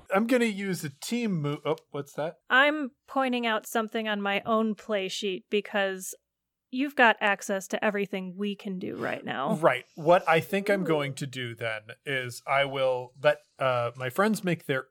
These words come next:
Speaker 1: own moves. I, I think I'm going to come to a sudden, sharp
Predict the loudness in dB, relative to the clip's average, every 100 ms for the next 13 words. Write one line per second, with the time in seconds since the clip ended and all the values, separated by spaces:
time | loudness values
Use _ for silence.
0 | -2 2 4 2 2 2 0 -2 -8 2
1 | 2 4 2 2 2 2 2 2 -2 -2
2 | -4 -4 -2 -2 -4 2 2 2 -4 -8
3 | -10 _ _ _ _ _ -4 6 6 6
4 | 0